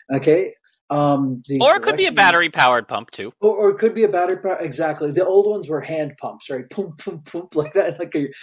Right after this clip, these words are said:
Speaker 1: like your bike, <laughs> like your bike pump, only taking air out of the chamber instead of pumping air in.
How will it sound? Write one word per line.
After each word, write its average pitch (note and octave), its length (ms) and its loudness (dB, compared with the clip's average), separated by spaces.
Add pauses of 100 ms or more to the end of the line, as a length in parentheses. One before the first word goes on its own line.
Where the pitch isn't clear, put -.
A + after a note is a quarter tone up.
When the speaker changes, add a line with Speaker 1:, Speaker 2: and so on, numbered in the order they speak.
(120)
Speaker 1:
like D#3 220 0
your E3 100 -2
bike, E3 240 2 (140)
<laughs> - 100 -20
like A3 340 4
your F3 120 -2
bike D#3 400 -6
pump, C4 240 -6 (520)
only F#3+ 440 2
taking F3+ 480 0
air D#3 280 0
out E3 220 0
of C#3+ 80 -4
the D#3 80 -2
chamber C3+ 640 -4
instead C3+ 400 -2
of C3 120 -2
pumping B2 340 -2
air B2 200 0
in. A2 280 -4